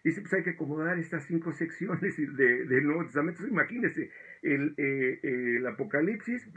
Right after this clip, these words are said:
no es nada remoto, porque es, es hacer estas combinaciones como tomar una tómbola, darle vueltas y sacar el libro. A ver,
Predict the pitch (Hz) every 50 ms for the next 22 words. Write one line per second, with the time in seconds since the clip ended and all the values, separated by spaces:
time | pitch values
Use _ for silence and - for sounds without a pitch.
0 | - 139 131 127 123 127 147 190 160 151 165 156 151 143 151 151 151 151 147 160
1 | 160 202 208 208 151 143 139 139 - 156 147 - - - - - - - - 165
2 | - - 175 175 196 202 190 220 170 - 190 170 151 147 147 135 160 190 185 170
3 | - - 180 139 131 - 139 143 156 165 175 175 143 127 - 151 156 180 196 196
4 | 180 156 151 156 156 151 139 135 139 151 151 208 208 202 - - - - _ _
5 | 131 113 - 123 - - 143 131 131 127 120 110 110 110 113 117 131 147